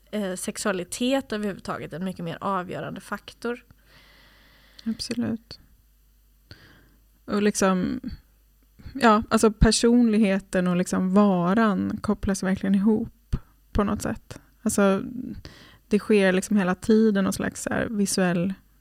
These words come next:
Speaker 2: värdering som också så här bekräftar min position som konsument hela tiden på den här dating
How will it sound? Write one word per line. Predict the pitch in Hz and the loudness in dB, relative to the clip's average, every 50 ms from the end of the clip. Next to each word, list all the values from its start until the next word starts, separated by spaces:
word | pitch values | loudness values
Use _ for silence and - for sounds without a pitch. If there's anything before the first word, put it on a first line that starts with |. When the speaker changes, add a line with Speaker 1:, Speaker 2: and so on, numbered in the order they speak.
| _ _ _ - | _ _ _ 0
Speaker 2:
värdering | 208 196 196 185 196 190 190 185 180 180 180 180 180 175 175 180 180 190 - _ _ _ _ _ _ _ _ _ _ _ _ _ | 2 4 4 4 4 4 6 6 4 4 4 4 4 2 2 2 0 -2 -4 _ _ _ _ _ _ _ _ _ _ _ _ _
som | - - 208 202 | -4 0 2 4
också | 196 196 - - - 202 | 4 2 2 0 -2 2
så | - 220 | 2 2
här | |
bekräftar | 202 180 185 190 - - 196 196 - - - - - - _ - 180 175 170 170 180 185 185 - _ _ _ _ _ _ _ _ _ _ _ _ | 2 2 0 -2 -2 -2 -4 -4 -4 -6 -12 -20 -20 -10 _ 0 0 2 2 2 0 -2 -4 -8 _ _ _ _ _ _ _ _ _ _ _ _
min | - 196 190 190 185 180 175 175 170 175 175 175 180 208 - _ - - | 2 4 4 4 4 4 4 2 2 2 0 0 0 -2 -6 _ -12 -6
position | - 208 196 - 196 - 190 180 | -4 -2 -2 -2 0 0 0 0
som | - 185 | 0 0
konsument | - - 196 185 - 214 190 196 208 240 254 254 202 - - - - - - | 2 2 2 4 4 2 2 4 4 4 4 4 2 2 -2 -10 -14 -6 -2
hela | - - - - | -2 -2 -2 -2
tiden | - - - - - 208 202 | -4 -6 -6 -4 -4 -4 -2
på | - | -2
den | - - 185 | 0 0 0
här | 185 180 | 0 0
dating | 190 190 196 180 - - _ - 190 185 190 185 196 - | 2 2 0 0 -2 -4 _ -2 0 2 2 0 -2 -4